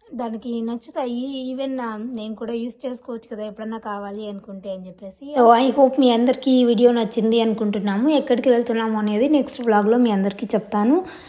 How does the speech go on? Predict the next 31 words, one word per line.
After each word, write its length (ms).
So, 220
అంతవరకు 380
ఈ 160
వీడియోని 340
అయితే, 260
ఆ, 120
లైక్ 420
చేయడం 220
అస్సలు, 320
అస్సలు 220
మర్చిపోకండి. 600
And 180
ఛానల్ని 400
సబ్స్క్రైబ్ 500
చేసుకోవడం 340
కూడా 200
మర్చిపోకండి. 840
Thank 220
you 120
so 220
very 200
much 220
for 100
watching. 420
పండు 220
ఏమో 280
భరతనాట్యం 680
డాన్స్ 340
చేసి 520
ప్రాక్టీస్ 460
చేసుకుంటుంది. 640